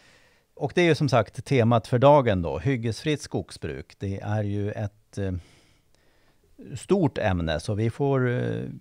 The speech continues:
med många olika ingångar ska man säga, så att vi får se här vad vi, vad vi mäktar med, om vi klarar av att beta av alltihop eller om vi kommer att återkomma till det i ett senare avsnitt. Men om man, eh, läser A T L till exempel, så har man ju s-,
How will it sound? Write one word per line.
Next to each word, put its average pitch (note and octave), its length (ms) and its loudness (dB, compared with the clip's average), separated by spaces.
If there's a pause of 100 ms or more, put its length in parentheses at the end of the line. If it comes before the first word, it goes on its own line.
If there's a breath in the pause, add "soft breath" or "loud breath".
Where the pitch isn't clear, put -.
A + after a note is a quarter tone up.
(320)
med C3+ 220 2
många A#2+ 380 6
olika A#2+ 360 0
ingångar A#2+ 600 2
ska - 160 -8
man F2+ 100 -2
säga, E2+ 340 -4
så G2+ 140 -6
att - 180 -8
vi G2+ 100 -4
får B2+ 180 -4
se C#3+ 260 -2
här F#2 120 0
vad F2+ 160 -4
vi, F2 180 -4 (640 soft breath)
vad G#2+ 240 -2
vi A2 100 6
mäktar A2 460 6
med, A2+ 320 4
om F2+ 80 0
vi F#2 80 0
klarar F#2+ 300 2
av A2+ 180 4
att G#2+ 160 2 (360)
beta G#2 300 0
av F2 200 0
alltihop F#2 500 -2
eller E2+ 120 -2
om E2+ 80 -2
vi E2 80 -4
kommer F#2+ 220 0
att G2+ 60 -2
återkomma G#2 540 2
till E2+ 220 0
det E2 60 0
i D2+ 80 -4
ett - 100 -10
senare F2 480 -2 (280)
avsnitt. - 640 -6 (1400)
Men C3 140 4
om C3 80 8
man, C3 280 8
eh, B2 400 4
läser B2 640 4
A A#2 40 4
T A#2+ 140 0
L C#3+ 360 4
till D#3 160 2
exempel, D3+ 640 2
så C3+ 140 -2
har A#2+ 140 4
man A#2+ 200 4
ju A#2+ 300 0
s-, - 180 -10